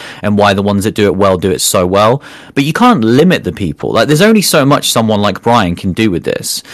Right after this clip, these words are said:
you know, and we need to give him the best abilities possible. And so to, we can't hamstring him from the start and be like, "Yeah, you can only do a couple of different things."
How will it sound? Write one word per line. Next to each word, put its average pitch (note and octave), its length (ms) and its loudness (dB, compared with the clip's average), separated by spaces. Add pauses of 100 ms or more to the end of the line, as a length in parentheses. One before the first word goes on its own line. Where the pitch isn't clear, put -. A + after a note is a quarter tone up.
(240)
you A2 120 0
know, G2 100 2
and G#2 160 2
we C3+ 80 4
need D3+ 200 2
to C#3+ 100 0
give B2+ 160 2
him B2+ 160 2
the A2 120 2
best G#2+ 380 -2
abilities G2+ 500 -2
possible. A2 600 -2
And A2+ 120 0
so A2+ 200 0
to, A2 180 -2
we A#2 140 -2
can't C#3+ 300 0
hamstring B2 560 -4
him F2+ 200 -4
from F#2 160 -4
the F2 80 -4
start F2 480 -2
and F2+ 80 -6
be F#2+ 100 -2
like, F2+ 220 -2
"Yeah, G#2 80 -2
you G2 160 -2
can A2 140 -2
only G#2 100 0
do G2 160 -2
a F2+ 60 -2
couple G2 240 -4
of F2 60 -4
different F2 260 -8
things." C#2+ 320 -8